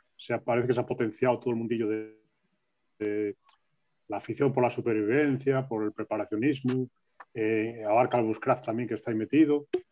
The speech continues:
¿Y cómo ves el futuro en España de todo esto? Porque yo me he dado cuenta que, eh, grandes superficies, eh, y, y tiendas han empezado a utilizar el nombre del bushcraft, tiendas de deporte,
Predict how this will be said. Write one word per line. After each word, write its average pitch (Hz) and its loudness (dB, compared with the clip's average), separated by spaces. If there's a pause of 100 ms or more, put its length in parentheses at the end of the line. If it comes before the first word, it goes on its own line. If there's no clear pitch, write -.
(340)
¿Y 117 -4
cómo 160 6
ves 156 4
el 143 0
futuro 151 0
en 113 -6
España 147 -2 (580)
de 113 -6
todo 139 2
esto? 135 -2
Porque 113 -2
yo 135 4
me 156 6
he - 6
dado 147 2
cuenta 143 -2
que, 110 -6
eh, 98 -12 (560)
grandes 143 0
superficies, 139 -2 (100)
eh, 98 -10 (220)
y, 95 -8 (120)
y - -20
tiendas 131 4 (400)
han 127 4
empezado 135 8
a 135 10
utilizar 127 8
el 123 10
nombre 131 6
del 117 4
bushcraft, 135 -2 (200)
tiendas 127 2
de 123 4
deporte, 123 2